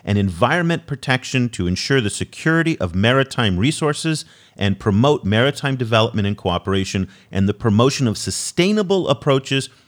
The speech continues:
that are environmentally, socially, and economically effective through the blue economy." That is the Chinese wording in the action plan. So that's not, they can't put this on Western media, Western countries. They can't do that.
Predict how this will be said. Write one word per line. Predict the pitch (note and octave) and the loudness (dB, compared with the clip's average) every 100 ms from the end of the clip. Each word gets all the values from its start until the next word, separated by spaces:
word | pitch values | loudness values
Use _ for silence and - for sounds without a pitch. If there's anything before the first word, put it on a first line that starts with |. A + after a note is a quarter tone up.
| _ - | _ -2
that | A2 | 0
are | G2+ G#2 | 2 2
environmentally, | G2 F2+ C#3+ E3+ D#3 D3+ D3+ D3+ D3+ _ _ | 2 2 2 2 0 0 -2 -4 -6 _ _
socially, | - - C#3 C3+ C3+ B2+ B2+ - - | -8 0 0 0 -2 -2 -2 -12 -6
and | F#2 - | -4 -2
economically | D3 - B2 A2+ A2+ A2 G2 | -4 0 2 4 2 2 -2
effective | - G2 F#2+ F#2 F2+ | 0 -2 -2 -4 -6
through | - - - A2+ A2+ A2+ | -10 -16 -4 0 0 0
the | F#2+ | -6
blue | D#2+ G2 F#2 E2+ | -4 -2 -2 -6
economy." | - D#2+ C2+ B1 - _ _ _ _ | -8 -8 -8 -12 -20 _ _ _ _
That | C#3 G#3+ - | 0 0 0
is | E3 | -2
the | - | -2
Chinese | A2+ - F3+ F#3+ F3+ E3+ E3+ A#2 | -6 -4 -4 0 2 2 0 0
wording | G#2+ C#3 G#2 G2 G#2 _ - | 4 4 4 -2 -4 _ -2
in | D#3+ E3+ | 2 4
the | D#3+ - | 2 0
action | C3 - - | -6 -6 -8
plan. | F2 E2+ C#2 B1 | -6 -6 -8 -10
So | - G#2+ | -4 -2
that's | - - | -2 -2
not, | D3+ F3 - - - | -2 -2 -10 -10 -4
they | C#3+ | 0
can't | F#3+ A3+ | 0 -2
put | - A3 | -2 0
this | F3 - | 0 2
on | C3 B2 A2+ - - | 2 2 0 -4 -10
Western | F#2 C3 C#3 D#3+ C#3+ | 0 0 2 2 4
media, | C#3 C3 B2+ B2 A#2+ - | 4 2 0 -2 -4 -10
Western | D#2 G#2+ B2+ - C#3+ | -4 -2 0 0 -2
countries. | - B2+ A#2 - A2+ A#2 - | 0 0 0 0 -2 -2 -4
They | G#2+ | -6
can't | - G#3 G3+ | -2 -2 0
do | E3+ A3+ | 0 0
that. | A#2 G#2+ | -2 -6